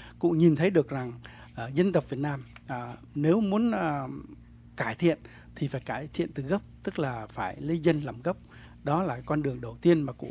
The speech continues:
đã, à, khai, khai phá ra. Sau khi mà năm một nghìn chín trăm lẻ sáu cụ, à, sang, à, Hồng Kông, rồi, à,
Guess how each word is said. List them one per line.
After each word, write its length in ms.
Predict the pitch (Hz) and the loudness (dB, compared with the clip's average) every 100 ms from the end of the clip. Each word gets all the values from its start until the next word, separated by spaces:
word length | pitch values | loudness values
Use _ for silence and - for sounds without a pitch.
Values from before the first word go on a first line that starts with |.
| - | -10
đã, 440 | - - 165 160 143 135 143 - - - - | -10 -8 -6 -4 -4 -6 -10 -16 -20 -18 -12
à, 120 | 127 - | -12 -4
khai, 280 | 160 165 - | -2 -2 -2
khai 140 | 160 | -2
phá 240 | 156 156 175 | 0 0 0
ra. 240 | 160 147 - - | 0 -2 -8 -18
Sau 200 | - 208 | 0 4
khi 240 | 170 214 190 | 4 4 2
mà 380 | 151 135 123 - | 2 -2 -4 -6
năm 160 | 156 165 | -4 -2
một 80 | 139 | -2
nghìn 200 | 127 120 | -4 -8
chín 180 | 175 | -10
trăm 200 | - 156 | -4 -4
lẻ 160 | 131 - | -2 -4
sáu 380 | - 156 233 277 - | -2 -2 -2 -6 -6
cụ, 360 | 156 127 123 120 | -6 -6 -8 -8
à, 180 | 113 110 - - - - - | -8 -10 -14 -20 -20 -20 -8
sang, 380 | - 151 147 139 | -2 0 0 -2
à, 320 | 135 131 135 - - - | -4 -6 -8 -12 -16 -8
Hồng 180 | 139 | -6
Kông, 260 | 131 165 151 - - | 2 2 2 -6 -12
rồi, 340 | 135 135 120 120 | -6 -6 -6 -10
à, 180 | 117 | -10